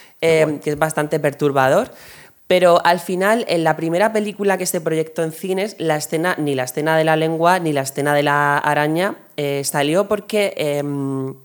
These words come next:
Speaker 2: esto no aparece en la novela ni pasó tampoco en El exorcismo original,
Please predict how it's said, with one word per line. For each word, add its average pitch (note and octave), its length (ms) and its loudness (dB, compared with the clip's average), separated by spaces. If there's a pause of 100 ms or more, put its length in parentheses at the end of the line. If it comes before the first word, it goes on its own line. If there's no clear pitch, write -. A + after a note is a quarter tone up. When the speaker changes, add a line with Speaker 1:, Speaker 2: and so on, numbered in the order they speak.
(320)
Speaker 2:
esto E3+ 220 -4
no E3 60 0
aparece D3+ 280 -2
en D3 40 -4
la C#3 100 0
novela D#3 340 0
ni D#3 80 -2
pasó C3+ 240 -4
tampoco C#3 380 -2
en C3+ 60 0
El B2+ 100 -2
exorcismo C3+ 500 -6
original, F3 460 -2